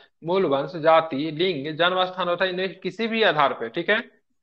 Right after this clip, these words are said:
ठीक है, किसी भी आधार पे, दुकान में, सार्वजनिक भोजनालय में, होटल में, सार्वजनिक मनोरंजन के स्थान पे, ठीक है, प्रवेश या फिर पूर्णतः या फिर भागत राज-,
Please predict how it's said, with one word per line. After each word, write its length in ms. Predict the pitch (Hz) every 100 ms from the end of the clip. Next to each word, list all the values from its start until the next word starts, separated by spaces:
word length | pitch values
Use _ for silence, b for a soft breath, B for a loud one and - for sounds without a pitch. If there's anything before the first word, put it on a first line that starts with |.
| _
ठीक 120 | 196
है, 60 | 190
किसी 300 | - 180 254
भी 100 | 233
आधार 200 | 202 160
पे, 120 | 156
दुकान 460 | 147 165 165 175 185
में, 320 | 185 180 185
सार्वजनिक 560 | - - 160 170 180 180
भोजनालय 580 | 143 156 165 170 180
में, 160 | 180 185
होटल 580 | 175 - 160 165 202 190
में, 300 | 175 180 185 _ _ _ _ _ _ _ _ _ _ _ _ _ _
सार्वजनिक 520 | - 175 175 190 190
मनोरंजन 340 | 180 175 190
के 180 | 185 190
स्थान 360 | 180 185 175 180
पे, 400 | 180 175 175 - _
ठीक 140 | 185
है, 60 | 180
प्रवेश 640 | 160 170 165 180 190 185
या 120 | 202 208
फिर 160 | 175 -
पूर्णतः 380 | 170 180 180
या 100 | 190
फिर 160 | 185 180
भागत 380 | 151 165 170 170
राज-, 420 | 117 120 147 151